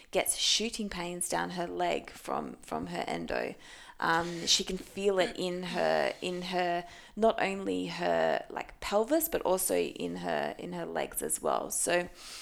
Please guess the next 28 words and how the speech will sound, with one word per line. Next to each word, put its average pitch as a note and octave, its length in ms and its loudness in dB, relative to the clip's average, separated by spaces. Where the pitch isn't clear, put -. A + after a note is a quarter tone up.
yeah, F#3+ 220 2
there's F#3+ 360 2
a F#3+ 100 4
lot F#3 340 2
to G#3 100 -6
take F#3 400 -6
into F#3 180 -6
consideration E3+ 800 -4
with, F2+ 380 -4
with F3 220 -4
endo F3+ 360 0
and G3 140 -2
training. G#3+ 600 -2
And, F#3 720 0
um, F#3 720 0
yeah, A#3+ 320 -2
I - 40 -18
wouldn't F#3 300 -8
be F#3+ 80 -6
doing F#3 240 -4
things F#3 380 -8
like F#3 200 -4
hit. - 640 -8
<laughs> - 60 -16
You - 120 -6
know, F#2+ 260 2
that's, - 380 0
uh, F#2 380 4